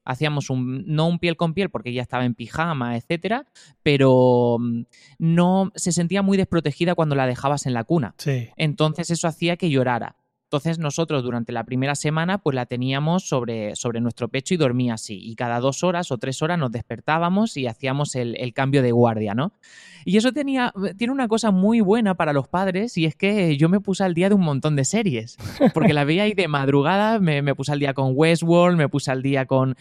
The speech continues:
Speaker 1: La materia oscura que la tenía ahí pendiente para ver. Así que ha,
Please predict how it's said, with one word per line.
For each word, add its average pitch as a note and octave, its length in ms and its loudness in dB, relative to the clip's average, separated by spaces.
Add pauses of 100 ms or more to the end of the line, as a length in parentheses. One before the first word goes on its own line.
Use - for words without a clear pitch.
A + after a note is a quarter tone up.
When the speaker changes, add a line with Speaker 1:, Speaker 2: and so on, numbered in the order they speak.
(140)
Speaker 1:
La C#3 140 -2
materia C3+ 340 0
oscura D3+ 360 4
que C#3 60 -4
la C3 120 0
tenía C3 240 -2
ahí C3+ 220 0
pendiente C3 420 -2
para A2+ 180 0
ver. E3+ 260 2 (280)
Así C#3+ 300 -2
que E3 540 2
ha, C3 280 -4